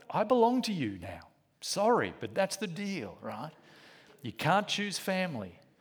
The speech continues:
and you've got me, <laughs> and I've got you. Um,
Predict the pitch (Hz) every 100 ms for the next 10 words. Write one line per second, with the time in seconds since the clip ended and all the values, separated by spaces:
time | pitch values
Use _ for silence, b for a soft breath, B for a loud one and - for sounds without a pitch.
0 | B B B B _ 113 117 123 101 185
1 | 190 120 87 - B B B B - -
2 | - - - 131 123 123 120 - - 147
3 | 123 98 78 B B B B _ - 95
4 | 90 90